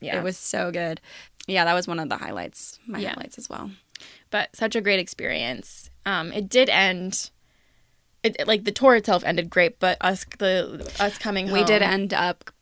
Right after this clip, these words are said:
Speaker 2: coming home with covid.
Speaker 1: Yeah,
Speaker 2: The
Speaker 1: pretty
Speaker 2: very,
Speaker 1: sure,
Speaker 2: very end.
Speaker 1: pretty sure we were betrayed by our favorite pastime of karaoke.
Speaker 2: Oh my God,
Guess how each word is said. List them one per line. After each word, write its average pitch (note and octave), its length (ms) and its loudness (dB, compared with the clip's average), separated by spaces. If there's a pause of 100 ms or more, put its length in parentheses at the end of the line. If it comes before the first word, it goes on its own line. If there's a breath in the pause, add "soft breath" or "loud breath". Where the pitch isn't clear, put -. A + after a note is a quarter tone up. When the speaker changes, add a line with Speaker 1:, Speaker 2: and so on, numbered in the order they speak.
(180)
Speaker 2:
coming F#3+ 280 -2
home F3 140 -6
with F3 120 -10
covid. B2 500 -4
Speaker 1:
Yeah, - 260 -2
Speaker 2:
The G3+ 60 -6
Speaker 1:
pretty G#3+ 240 4
Speaker 2:
very, G#3 100 6
Speaker 1:
sure, B3 180 8
Speaker 2:
very A3+ 160 8
end. E3+ 420 0
Speaker 1:
pretty B3 240 4
sure A3 720 0
we G3 220 2
were F3+ 480 4 (1080)
betrayed G#3+ 680 4 (340 loud breath)
by F#3+ 200 4
our F#3+ 100 4
favorite G3+ 360 0
pastime F#3+ 560 -2
of F#3 160 -6
karaoke. F#3+ 720 -2 (300 loud breath)
Speaker 2:
Oh A3 60 -4
my A3 180 0
God, G#3+ 520 -2